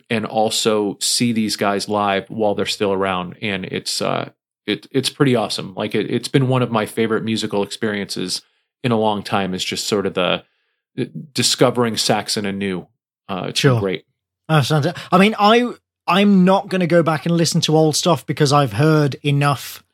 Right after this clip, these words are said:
Speaker 1: Sure.
Speaker 2: now to know that the eighties era of Saxon isn't, you know,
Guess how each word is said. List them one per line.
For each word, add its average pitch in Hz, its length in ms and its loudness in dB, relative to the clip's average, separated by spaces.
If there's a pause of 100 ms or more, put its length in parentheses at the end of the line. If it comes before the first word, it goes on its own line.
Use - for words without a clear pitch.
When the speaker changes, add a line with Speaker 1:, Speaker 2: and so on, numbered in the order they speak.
Speaker 1:
Sure. 147 120 4
Speaker 2:
now 143 260 4 (400)
to 143 100 2
know 156 260 6
that 151 200 -2
the 143 140 0
eighties 135 340 -2
era 131 260 0
of 127 100 -2
Saxon 143 380 -2
isn't, 139 500 0 (140)
you 143 100 -2
know, 127 180 -2